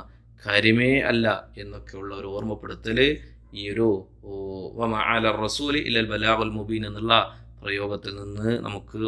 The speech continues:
വായിച്ചെടുക്കാമെന്നുള്ളതാണ്. ഇത് ഓരോ കാലത്തെയും പ്രവാചകന്മാരുടെ കാര്യത്തിൽ അള്ളാഹു പറഞ്ഞിട്ടുള്ളതാണ്, അപ്രകാരമാണ് സംഭവിച്ചിട്ടുള്ളത്. പ്രവാചകൻ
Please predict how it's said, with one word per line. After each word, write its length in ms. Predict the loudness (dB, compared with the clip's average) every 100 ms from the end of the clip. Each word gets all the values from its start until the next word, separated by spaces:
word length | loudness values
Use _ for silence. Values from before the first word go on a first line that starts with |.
| 0
വായിച്ചെടുക്കാമെന്നുള്ളതാണ്. 1200 | 0 -2 -6 -8 -10 -8 -8 -8 -14 -14 -14 -16 -10 -4
ഇത് 120 | -2 0 2
ഓരോ 220 | 6 8 8 10
കാലത്തെയും 500 | 10 10 10 8 8 4
പ്രവാചകന്മാരുടെ 720 | 2 6 6 4 4 4 4 2
കാര്യത്തിൽ 280 | 0 0 -6
അള്ളാഹു 320 | -4 0 2 4 2 -2 -18 -20 -20 -12
പറഞ്ഞിട്ടുള്ളതാണ്, 960 | -6 -6 -4 -6 -4 2 6 8 8 6 -2
അപ്രകാരമാണ് 800 | -8 -4 -2 0 -2 0 0 0 -2 -10
സംഭവിച്ചിട്ടുള്ളത്. 920 | -10 -4 -4 -2 -2 0 6 8 8 6 2 -20 -20
പ്രവാചകൻ 500 | -8 2 2 2 -2